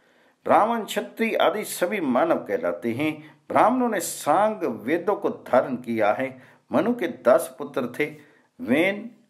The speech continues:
धृष्णु, नृशंत, नाहवाग, इक्ष्वाकु, कारुष, शर्याति,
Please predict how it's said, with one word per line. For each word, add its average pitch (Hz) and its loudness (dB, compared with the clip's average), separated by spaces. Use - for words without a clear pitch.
धृष्णु, 175 -2
नृशंत, 127 -2
नाहवाग, 147 2
इक्ष्वाकु, 123 0
कारुष, 147 0
शर्याति, 117 0